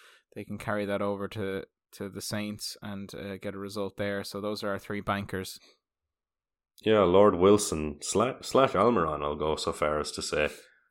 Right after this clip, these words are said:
Speaker 1: <laughs>
Speaker 2: Um, it's amazing that, like, you think about this Newcastle team also has, uh, Isak, Ishak and, uh, Saint Max injured, not playing for them.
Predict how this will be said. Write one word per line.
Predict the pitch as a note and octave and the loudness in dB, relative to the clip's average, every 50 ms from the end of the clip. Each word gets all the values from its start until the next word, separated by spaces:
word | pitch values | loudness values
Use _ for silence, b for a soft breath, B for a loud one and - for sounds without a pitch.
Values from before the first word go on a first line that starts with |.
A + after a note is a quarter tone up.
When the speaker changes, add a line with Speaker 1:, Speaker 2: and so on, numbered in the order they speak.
| b - | b -2
Speaker 1:
<laughs> | C#3+ D#3+ - - | -2 0 0 4
Speaker 2:
Um, | - C#4+ F#3+ C3+ D2 C#2+ C#2+ - - _ - b b b b - | 4 4 6 4 2 0 -6 -8 -12 _ -20 b b b b -12
it's | - - - | -6 -2 0
amazing | A2+ A#2 C#3 F3 F#3 F3+ E3+ C#3+ A2+ G2 | 2 2 2 2 2 0 0 -2 0 2
that, | F2+ F2+ - - - - | 0 0 0 -2 -6 -4
like, | E2+ E2+ - - - - E2+ | -4 -4 -4 -8 -14 -12 -12
you | D#2+ E2 E2+ E2+ | -8 -6 -6 -4
think | - - G#2+ F#2+ | -2 -2 -4 -2
about | G2+ E2+ F2+ E2 D#2+ | 0 0 0 0 2
this | - E2+ - - | 0 -2 -2 0
Newcastle | F#2 F2+ F2+ - F2+ E2 D#2+ - E2+ D2+ | 2 2 2 4 2 2 2 0 -2 -2
team | - F2+ F2 D#2+ D2+ | 0 0 0 0 2
also | - E2+ F#2 G2+ G2+ A#2 B2 | 4 6 6 6 6 4 4
has, | G2+ F#2+ E2 D2+ C#2+ C2+ | 4 4 4 2 2 0
uh, | D2+ D2+ C#2+ C#2 C2 - - - - - | 0 0 0 0 0 -2 -6 -12 -14 -10
Isak, | - F2 F2+ F#2 G2 G2+ G2 - - - - | -8 -4 0 4 6 6 4 4 0 -8 -6
Ishak | G2 G2+ - B2 B2+ - - - - - - - | -4 0 2 2 2 2 0 -6 -18 -18 -10 -4
and, | E2+ E2+ E2 D#2+ D#2 D#2 D2+ D2+ D2+ D2 | -2 0 0 0 -2 -2 -4 -4 -4 -4
uh, | D2+ D2 D2 C#2+ C#2+ C#2+ C#2+ - - _ | -2 -2 -2 -2 -4 -4 -6 -8 -14 _
Saint | - - F2+ F2 D#2+ | -6 -2 0 0 2
Max | D#2+ E2 F2+ G2 - - - - - _ _ _ | 2 2 2 2 0 -4 -12 -14 -16 _ _ _
injured, | - G#2 F#2 F#2+ F#2+ A2 A#2+ - - - _ - | -2 0 0 2 4 4 2 2 0 -6 _ 0
not | F#2 F#2 F#2 - | 4 4 4 4
playing | - - F2+ F#2+ G2+ | 6 4 4 4 4
for | - A#2 | 4 2
them. | A2+ B2 B2+ | 2 2 0